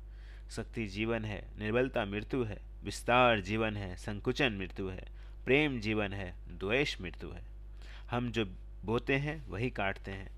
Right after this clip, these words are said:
हम स्वयं का भाग्य के विभा-, विधाता हैं। हवा बह रही है, वो ज-, जहाज जिनके पाल खुले हैं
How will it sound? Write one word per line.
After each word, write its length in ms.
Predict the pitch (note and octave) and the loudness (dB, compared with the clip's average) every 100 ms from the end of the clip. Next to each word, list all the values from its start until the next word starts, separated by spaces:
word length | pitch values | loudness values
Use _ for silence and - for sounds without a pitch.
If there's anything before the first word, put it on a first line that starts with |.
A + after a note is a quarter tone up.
| - - | -14 -12
हम 120 | - G#2 | -8 -6
स्वयं 300 | - B2+ B2 | 0 0 2
का 140 | G#2+ | 0
भाग्य 280 | G2 A#2+ A#2+ | 2 0 0
के 60 | G#2 | -2
विभा-, 300 | F#2+ G2+ E2+ | 0 -2 -2
विधाता 460 | F#2+ G2 G2+ B2+ | -2 -2 2 2
हैं। 160 | A2+ G2+ - - - - - - - | 0 -4 -12 -12 -12 -12 -12 -10 0
हवा 240 | B2+ C#3+ | 6 6
बह 280 | A2+ G#2+ G#2+ | 6 4 2
रही 280 | G2+ G#2 G#2 | 0 -2 -4
है, 160 | A2 - - - - - | -6 -8 -12 -12 -12 -6
वो 120 | G2+ | -6
ज-, 280 | - - - - - | -6 -12 -12 -14 -10
जहाज 680 | G2 A2 A2 A#2+ B2 A2 - - - - - | -2 0 4 4 4 0 -10 -12 -14 -14 -10
जिनके 320 | - A2+ A2 G#2+ | -6 -4 -2 -4
पाल 380 | - A2+ A#2 | 0 4 4
खुले 300 | A#2 - G2 | 2 -4 -2
हैं 200 | G2 G2+ | -2 -4